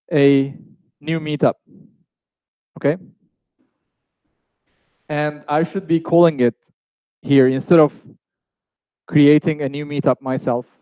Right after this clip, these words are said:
I should say W T M B is meetup dot create loaded file, okay? Now, what did I do here? I removed,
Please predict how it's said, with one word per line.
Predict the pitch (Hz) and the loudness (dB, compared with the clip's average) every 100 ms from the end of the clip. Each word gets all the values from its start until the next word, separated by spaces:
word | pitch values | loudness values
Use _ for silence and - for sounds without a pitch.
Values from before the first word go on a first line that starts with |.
| _ _ _ _ _ _ _ _ _ - | _ _ _ _ _ _ _ _ _ -8
I | 131 | -8
should | - 151 - | -8 -14 -6
say | 160 131 127 131 135 - - - | -2 0 0 -4 -10 -18 -8 0
W | 143 151 | 2 2
T | 139 147 | 0 0
M | 135 135 | 0 0
B | 135 135 131 - _ - | 0 0 -4 -12 _ -2
is | 131 123 120 - - _ _ _ _ _ - | 0 2 -2 -8 -20 _ _ _ _ _ -10
meetup | 151 170 - | 0 0 0
dot | 123 - | -4 -6
create | - 117 120 160 _ _ _ _ _ _ _ _ _ _ _ _ _ _ _ _ _ | -6 -2 -2 -4 _ _ _ _ _ _ _ _ _ _ _ _ _ _ _ _ _
loaded | 120 120 113 110 | -6 -4 -4 -6
file, | 110 107 104 - - _ _ _ _ - | -6 -6 -8 -14 -20 _ _ _ _ -6
okay? | 127 156 160 _ _ _ _ _ _ _ _ _ _ _ _ _ _ _ _ _ _ _ _ _ _ _ _ _ _ _ _ _ _ _ _ | -6 -6 -10 _ _ _ _ _ _ _ _ _ _ _ _ _ _ _ _ _ _ _ _ _ _ _ _ _ _ _ _ _ _ _ _
Now, | 170 175 180 | 0 2 2
what | 208 | 2
did | 247 | 4
I | 202 | 4
do | 180 190 | 4 0
here? | 160 147 120 113 - - - _ _ - | 2 0 0 -4 -14 -20 -20 _ _ 0
I | 170 | 2
removed, | 175 175 185 262 175 160 | 4 2 0 -2 -4 -6